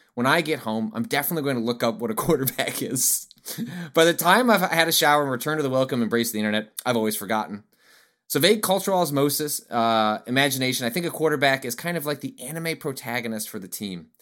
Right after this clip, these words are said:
Everyone is very invested in them in particular. They are a single point of success or failure. I'm not sure exactly why this is. Am I the only one? Are they the only one who's allowed to score a touchdown? And other, other players, uh, spend the game trying to set them up to make the shot.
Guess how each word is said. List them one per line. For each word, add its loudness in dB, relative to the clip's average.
Everyone 4
is 2
very 2
invested 0
in -2
them 0
in -4
particular. -4
They 0
are 2
a -2
single 2
point 0
of 0
success 0
or 4
failure. 0
I'm 4
not 6
sure 2
exactly 2
why 2
this 0
is. -2
Am 0
I 6
the 2
only 4
one? 0
Are 4
they 4
the 2
only 4
one 4
who's 2
allowed 0
to 0
score 2
a -2
touchdown? -8
And 2
other, 4
other 0
players, 2
uh, 4
spend 2
the 0
game 0
trying -2
to 0
set 0
them 2
up 2
to -6
make -2
the -6
shot. 0